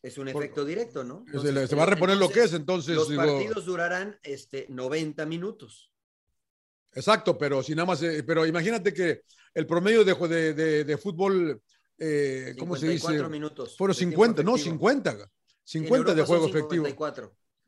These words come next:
Speaker 2: No creo que haya llegado tan alto, Mariano, eh, no me
Speaker 1: En
Speaker 2: acuerdo, no me acuerdo
Speaker 1: Europa.
Speaker 2: del número.
Speaker 1: En, en
Speaker 2: No, no, en
Speaker 1: Europa.
Speaker 2: México, en México.
Speaker 1: Ah,
Speaker 2: En
Speaker 1: ah.
Speaker 2: México.
Speaker 1: No,
Speaker 2: Fueron
Speaker 1: en
Speaker 2: como
Speaker 1: Euro-, en
Speaker 2: cincuenta.
Speaker 1: México era, eran menos de cincuenta, si no me
Speaker 2: Cincuenta,
Speaker 1: equivoco. El tiempo
Speaker 2: cincuenta y uno,
Speaker 1: efectivo
Speaker 2: no, no, no, no sé.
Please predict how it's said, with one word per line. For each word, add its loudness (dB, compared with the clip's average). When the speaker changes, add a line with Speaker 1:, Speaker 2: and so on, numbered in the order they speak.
Speaker 2:
No -2
creo 0
que 0
haya 8
llegado 4
tan -2
alto, -2
Mariano, -6
eh, -4
no -4
me -2
Speaker 1:
En -6
Speaker 2:
acuerdo, 0
no -
me 2
acuerdo 0
Speaker 1:
Europa. 4
Speaker 2:
del 0
número. -2
Speaker 1:
En, -12
en -12
Speaker 2:
No, -2
no, 2
en 4
Speaker 1:
Europa. 2
Speaker 2:
México, 2
en -2
México. -6
Speaker 1:
Ah, -16
Speaker 2:
En -6
Speaker 1:
ah. -2
Speaker 2:
México. -2
Speaker 1:
No, -16
Speaker 2:
Fueron -2
Speaker 1:
en -10
Speaker 2:
como -2
Speaker 1:
Euro-, -2
en -2
Speaker 2:
cincuenta. 4
Speaker 1:
México -4
era, -4
eran -10
menos -10
de -12
cincuenta, -14
si -18
no -14
me -2
Speaker 2:
Cincuenta, 0
Speaker 1:
equivoco. -4
El -2
tiempo 2
Speaker 2:
cincuenta 2
y 2
uno, 0
Speaker 1:
efectivo -2
Speaker 2:
no, -4
no, -4
no, -2
no 0
sé. 0